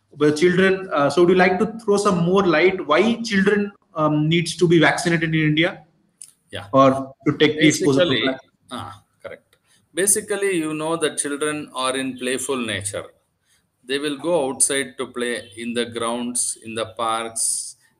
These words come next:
Speaker 2: in other places, near the school, on the way coming back from the school. In India, you know that animal birth control is not to that expectation. Therefore,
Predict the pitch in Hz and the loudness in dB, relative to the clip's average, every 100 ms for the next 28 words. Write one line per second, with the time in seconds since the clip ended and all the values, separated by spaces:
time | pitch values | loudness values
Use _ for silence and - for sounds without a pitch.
0 | _ 131 131 123 131 131 120 110 120 117 | _ -10 -4 -2 -2 -2 -2 -2 -4 -2
1 | - - - 110 120 117 113 110 - - | -2 -4 -6 -4 -2 -2 0 2 2 -2
2 | 117 117 110 107 110 120 117 110 117 123 | -8 -6 -8 -8 -6 -4 -4 -2 -4 -4
3 | 117 113 123 110 104 117 - 120 113 110 | -6 -6 -4 -2 -2 -2 -6 -10 -10 -4
4 | 104 - 117 113 117 _ _ - - _ | -4 -4 -6 -8 -10 _ _ -20 -20 _
5 | _ _ _ _ _ _ 143 165 175 190 | _ _ _ _ _ _ -4 -2 0 2
6 | 196 170 143 143 156 151 147 - 127 139 | 4 2 0 -2 0 0 0 -4 -6 -4
7 | 147 151 135 135 - 135 127 127 131 127 | -2 -2 0 -2 -2 -6 -4 -4 -4 -2
8 | 117 113 117 131 - _ 120 98 110 123 | -6 -4 -4 -4 -6 _ -10 -6 -4 -4
9 | - - - _ 110 110 - 110 98 104 | -6 -20 -20 _ -6 -2 -2 -4 -6 -6
10 | 101 90 - - 120 123 - 123 117 | -8 -12 -16 -8 -6 -6 -6 -6 -6